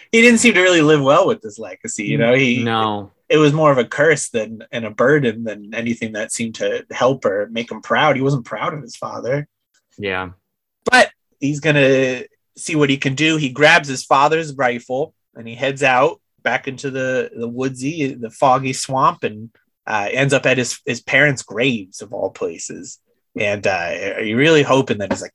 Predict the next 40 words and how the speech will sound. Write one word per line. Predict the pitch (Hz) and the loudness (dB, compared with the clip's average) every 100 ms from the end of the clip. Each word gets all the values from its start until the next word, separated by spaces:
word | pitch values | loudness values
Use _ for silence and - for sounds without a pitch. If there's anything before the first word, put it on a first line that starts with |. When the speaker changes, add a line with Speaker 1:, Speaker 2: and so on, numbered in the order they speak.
| - | -10
Speaker 1:
gonna | - | -8
kill | - 135 123 | -2 -2 -2
himself | 104 - 90 - | -4 -4 -4 -4
there. | 90 85 | -8 -6
And | 82 | -8
you're | 85 | -12
like, | - | -2
"That | 135 | 0
would | 131 | 0
be | 87 | -4
an | 87 | -12
amazing | 90 107 101 95 92 | -8 -6 -6 -8 -10
ending," | 92 87 - - | -10 -10 -16 -16
but | - - - | -6 -4 -4
we | - | -8
didn't | - - | -10 -8
get | - - | -8 -6
that, | 95 - | -8 -8
unfortunately. | 95 - 98 - 101 95 110 | -8 -6 -4 -4 -6 -2 0
He, | 120 113 113 | 2 2 4
uh, | 107 110 113 120 _ _ _ - | 4 4 4 0 _ _ _ -4
he | 131 | 0
feels | 160 151 | 6 6
a | 165 | 8
little | 165 156 | 6 6
better | 170 160 165 | 8 8 8
about | 160 170 165 | 10 8 8
everything. | 165 170 170 175 196 214 | 6 4 2 4 4 4
He | 143 131 123 | 2 0 -4
feels | - 147 131 | -4 -4 -2
like | 135 - | -4 -4
he, | 135 123 | -6 -6
he's | 123 127 - - 139 | -10 -12 -14 -14 -6
able | 135 135 | -4 -4
to | - 123 120 120 - - | 2 4 6 4 -2 -6
forgive | 139 139 131 | -4 0 0
himself | 131 131 - 131 147 139 | -2 -6 0 2 2 0
and | 127 | -6
his | 117 | -6
father | - 120 127 131 160 185 | 0 2 4 2 0 -4